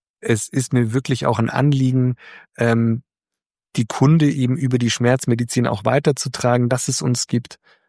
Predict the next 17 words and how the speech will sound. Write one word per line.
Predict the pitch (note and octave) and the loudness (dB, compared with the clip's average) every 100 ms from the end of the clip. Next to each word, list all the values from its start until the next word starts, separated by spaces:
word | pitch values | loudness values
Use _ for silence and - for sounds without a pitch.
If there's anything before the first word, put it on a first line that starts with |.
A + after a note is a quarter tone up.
| _ - | _ -2
Und, | A#2 A#2 A2+ A2 | 2 4 2 0
ähm, | A2+ A2 A2 A2 A2 - - - - | 0 0 0 -4 -8 -18 -20 -20 -8
ich | - | -6
freue | - - - A2 B2+ | -6 -8 -2 2 4
mich, | C3+ A#2+ - | 2 0 -4
wenn | - A#2 | -2 0
ich | A#2+ A2+ - - _ _ _ _ _ _ _ _ _ _ - | 0 -2 -8 -12 _ _ _ _ _ _ _ _ _ _ -4
zur | A#2 | -2
Aufklärung | A#2+ C#3 - B2+ B2 A#2 | 0 0 0 0 2 2
beitragen | A#2 A#2 A#2+ B2 A#2 A#2 | 2 2 0 0 0 0
konnte | - A2+ A2 A2 A2 - - _ _ | 0 -2 0 -2 -4 -6 -20 _ _
und, | - A2+ A2 A2 - | 0 2 2 0 0
ähm, | - A2+ A2 A2 - _ _ - | 0 0 0 -4 -8 _ _ -8
auch | - A2+ | -4 -2
ein | |
bisschen | A2 A#2 A#2 A2+ | 0 0 0 2
Mehrwert | A2 A2 A#2 - - | 2 2 2 -2 -6